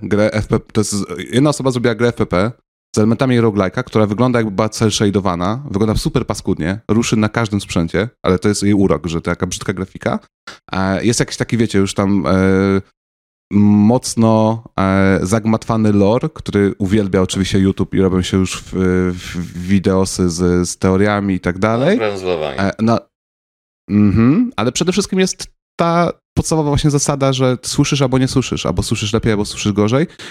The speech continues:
Speaker 1: i dzieją się fajne rzeczy przez to często, bo jesteście na planecie śnieżnej, e, jest zamieć śnieżna, wracacie do statku takimi, mm, taką, jest, y, jest taka ścieżka w, z powbijanymi po prostu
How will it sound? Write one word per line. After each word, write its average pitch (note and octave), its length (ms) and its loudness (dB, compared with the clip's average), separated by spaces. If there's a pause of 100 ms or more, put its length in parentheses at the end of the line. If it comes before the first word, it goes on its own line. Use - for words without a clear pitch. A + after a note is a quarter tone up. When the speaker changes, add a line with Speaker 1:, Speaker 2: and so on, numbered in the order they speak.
(160)
Speaker 1:
i A#2 200 -2
dzieją D3 240 2
się D3 140 -4
fajne D3+ 380 0
rzeczy C#3+ 240 0
przez E2+ 280 -2
to D#2+ 220 -6 (400)
często, E2+ 340 -2
bo F#2+ 260 0 (140)
jesteście A2+ 340 0
na A2+ 60 2
planecie A2 300 0
śnieżnej, F2 600 0 (460)
e, F#2 420 0
jest G2+ 240 0
zamieć G2+ 420 0
śnieżna, F2 380 -2
wracacie B2 540 0 (320)
do A2+ 120 0
statku D#3 540 -2 (220)
takimi, A2 580 2 (120)
mm, G2 180 2
taką, G#2 480 -2 (340)
jest, F#2 540 -2
y, F#2+ 640 2 (320)
jest G2+ 140 -2
taka A2+ 140 -2
ścieżka D#3 420 0
w, - 100 -6
z - 100 -6
powbijanymi A#2+ 640 0
po G#2 100 0
prostu F#2+ 600 0